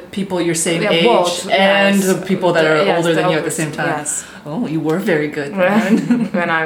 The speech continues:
Speaker 2: was young. <laughs> For that reason, I, I always played with, uh, teammates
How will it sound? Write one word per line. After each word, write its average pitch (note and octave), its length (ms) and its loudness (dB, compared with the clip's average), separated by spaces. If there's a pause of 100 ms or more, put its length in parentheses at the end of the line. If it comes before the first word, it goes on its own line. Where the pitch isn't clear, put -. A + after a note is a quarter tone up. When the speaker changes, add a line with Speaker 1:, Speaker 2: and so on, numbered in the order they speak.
Speaker 2:
was E3 140 -4
young. G3 240 0
<laughs> A3+ 840 0 (640)
For G3+ 180 2
that G#3 280 0
reason, A3+ 540 0
I, F3 680 0
I F3+ 40 4
always G3 320 2
played E3 420 -4
with, - 480 -8 (140)
uh, D#3 520 -6
teammates A3 600 0